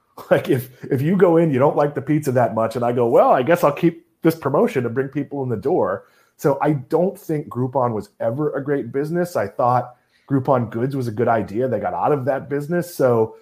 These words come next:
it's too easy to duplicate. Restaurants can, and, and it's not just restaurants, but businesses can do this on their own by offering, you know, new customer coupons. It's very inexpensive to be in, like, a local mailed coupon book. We used to do that when I ran the toy store. It'll cost me about four hundred dollars to get into twenty thousand homes.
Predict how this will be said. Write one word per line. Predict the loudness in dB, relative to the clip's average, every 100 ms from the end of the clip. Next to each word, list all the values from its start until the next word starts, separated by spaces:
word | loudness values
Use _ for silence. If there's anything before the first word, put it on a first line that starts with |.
| _ _ _ _ -8
it's | -6 -6
too | -2 0 0
easy | -2 0
to | -2
duplicate. | -2 -4 -4 -6 -2 0 -2 -6 _ _
Restaurants | 0 0 0 -2 -2 -4
can, | -8 -6
and, | -4 -6 -6
and | -8 -6
it's | -6 -2
not | -2
just | -2 -6
restaurants, | -6 -6 -10 -8
but | -12 -4
businesses | -2 0 -2 -4
can | -4 -6
do | -4 -2
this | -2 -2
on | -4 -4
their | -6 -8
own | -6 -4 -2
by | -2
offering, | 0 -2 -2 -6 -6 -8 _ _ -6
you |
know, | -4
new | -2 -4
customer | -6 -8 -6 -8
coupons. | -6 -6 0 0 0
It's | -4
very | -10 -4 -2 -2
inexpensive | -4 -8 -10 -10 -8 -2 0 0 0 _ _ _
to | -4
be | -2
in, | -2 0
like, | -2
a | -4
local | -4 -4 -4 -6
mailed | -6 -4 -4 -4 -10
coupon | -12 -4 -2 0
book. | 0 0 -2
We | -4
used | -4 -6
to |
do | -12 -8
that | -4 -2 -4
when | -6
I |
ran | -4 -6
the | -8
toy | -8 -8
store. | -4 -2
It'll | -2 -2
cost | -6 -8
me | -6
about | -8 -8
four | -6 -4
hundred | -4 -6
dollars | -4 -2 -4 -6
to | -10
get |
into | -12 -14
twenty | -12 -12
thousand | -8 -6 -8 -8
homes. | -8 -6 -4 -6